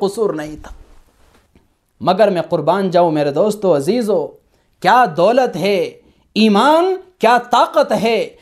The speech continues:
ایمان، کیا تاثیر ہے ایمان کے اندر، کیا لذت ہے ایمان کے اندر، کیا حلاوت ہے۔ جب یہ ایمان دل کے اندر اتر جاتا ہے، بندہ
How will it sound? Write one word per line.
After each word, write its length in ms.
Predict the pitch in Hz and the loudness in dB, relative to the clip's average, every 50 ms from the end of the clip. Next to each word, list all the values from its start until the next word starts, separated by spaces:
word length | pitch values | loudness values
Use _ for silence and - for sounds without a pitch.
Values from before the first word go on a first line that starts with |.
| _ _ _ _ | _ _ _ _
ایمان، 520 | 226 254 254 247 240 262 285 302 339 370 415 427 403 - - _ _ | 0 2 2 4 4 4 4 4 4 2 0 -2 -4 -8 -12 _ _
کیا 160 | - 220 240 247 240 | 2 4 4 4 4
تاثیر 680 | - 247 240 240 240 - 403 415 415 349 294 - - | 4 4 4 4 4 4 4 4 6 4 2 0 2
ہے 280 | 226 247 240 202 160 - - - _ _ | 2 2 2 2 -2 -6 -10 -18 _ _
ایمان 460 | - 233 262 247 247 285 330 330 311 - | 0 2 2 4 4 4 2 2 2 2
کے 100 | 302 269 | 2 2
اندر، 420 | 285 277 277 277 285 339 359 370 403 381 392 - _ - | 2 2 2 4 4 4 4 4 2 -4 -8 -12 _ 2
کیا 160 | 240 240 240 | 2 2 2
لذت 520 | 220 233 320 415 403 226 320 285 285 262 233 170 | 4 2 2 0 2 0 0 0 0 -2 -2 2
ہے 260 | 226 254 247 196 170 - - - - | 4 4 4 2 0 -6 -10 -18 -8
ایمان 460 | - 233 254 240 226 254 311 359 370 349 | -2 0 0 2 2 4 4 4 2 4
کے 120 | - 302 | 2 2
اندر، 400 | 277 269 269 269 269 320 339 392 427 415 403 403 - _ | 2 2 0 0 2 4 4 4 2 0 -4 -8 -2 _
کیا 160 | 262 277 285 269 - - | 2 2 4 2 0 -2
حلاوت 460 | 247 247 277 359 392 392 330 311 - 220 185 | 2 2 4 4 4 4 2 2 0 -2 0
ہے۔ 240 | 247 254 240 196 - - - - - | 2 2 2 0 -2 -8 -16 -10 0
جب 220 | 175 320 339 339 | 2 2 2 4
یہ 100 | 302 294 | 2 2
ایمان 680 | 262 262 285 285 285 302 330 370 359 359 339 269 185 180 | 2 2 0 0 2 4 4 4 4 4 2 2 2 2
دل 240 | 359 415 427 - | 4 4 4 4
کے 80 | - 294 | 2 2
اندر 340 | 269 247 247 240 233 240 233 240 | 2 2 0 2 2 2 2 2
اتر 260 | 226 220 214 247 233 | -2 0 2 2 2
جاتا 440 | 208 185 180 175 175 - 226 220 214 | 4 2 2 2 4 4 4 4 4
ہے، 220 | 202 165 147 - - - _ - 143 | 4 2 0 -2 -10 -18 _ -4 -2
بندہ 320 | 196 240 262 240 220 220 | 0 0 2 2 0 0